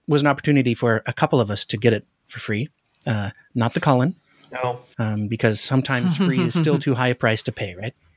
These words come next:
Speaker 2: Yes.
Speaker 3: Dude, your phone has a Kindle app. Just download it for free and then get the book. That's what I did.
Speaker 2: My phone does not have a Kindle app any longer.
Speaker 3: Well, it should. That's your fault. <laughs>
Speaker 1: So before we really get into talking about the book, uh,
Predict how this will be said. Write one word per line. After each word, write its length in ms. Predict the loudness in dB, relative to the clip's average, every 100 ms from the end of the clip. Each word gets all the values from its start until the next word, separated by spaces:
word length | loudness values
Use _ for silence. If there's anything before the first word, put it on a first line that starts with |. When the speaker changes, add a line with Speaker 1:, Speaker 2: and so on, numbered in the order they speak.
| _ 0
Speaker 2:
Yes. 480 | 4 4 0 -6
Speaker 3:
Dude, 240 | -2 0 2
your 100 | 2
phone 240 | 2 2
has 300 | 4 2 2
a 40 | 2
Kindle 320 | 2 2 2
app. 220 | 2 0
Just 180 | -2 0
download 320 | 2 4 4
it 60 | 2
for 160 | 0
free 320 | -2 2 4
and 80 | 4
then 140 | 4 2
get 140 | 0
the 60 | 2
book. 240 | 0 0 -10 _ -6
That's 200 | -4 2
what 80 |
I 80 | 4
did. 300 | 6 4 2 -4 0
Speaker 2:
My 100 | 2
phone 260 | 4 4
does 160 | 4 4
not 200 | 4 2 0
have 100 | -12
a 40 |
Kindle 320 | -6 -2 2 2
app 160 | 2
any 160 | 0 0
longer. 440 | 0 -2 -4 -6 _ _
Speaker 3:
Well, 320 | 4 4 2 2
it 180 | 2
should. 360 | 4 4 4 2 -2 2
That's 240 | 2 4
your 140 | 2 2
fault. 300 | 2 0 -6 _
<laughs> 140 | -8 -8 -16 -18 _ _ -14
Speaker 1:
So 180 | 0 2
before 280 | 4 2 4
we 100 | 4
really 180 | 4 4
get 120 | 4
into 160 | 4 2
talking 300 | 0 2 2
about 160 | 2
the 60 | -2
book, 260 | -6 -8 -8 0
uh, 220 | 0